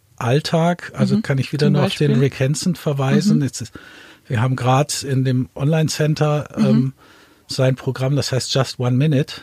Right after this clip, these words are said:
Speaker 2: Mhm.
Speaker 1: Das sind über fünfzig Übungen von ein bis zwei Minuten
Speaker 2: Mhm.
Speaker 1: am Tag. Und jetzt zum Beispiel für das Gefühl von Sicherheit,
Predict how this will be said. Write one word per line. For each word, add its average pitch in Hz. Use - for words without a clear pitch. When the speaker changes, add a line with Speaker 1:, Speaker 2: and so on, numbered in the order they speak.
Speaker 2:
Mhm. 208
Speaker 1:
Das 285
sind 135
über 151
fünfzig -
Übungen 156
von 135
ein 156
bis -
zwei 151
Minuten 151
Speaker 2:
Mhm. 107
Speaker 1:
am 131
Tag. 117
Und 131
jetzt 139
zum 143
Beispiel 139
für 143
das 131
Gefühl -
von 135
Sicherheit, 135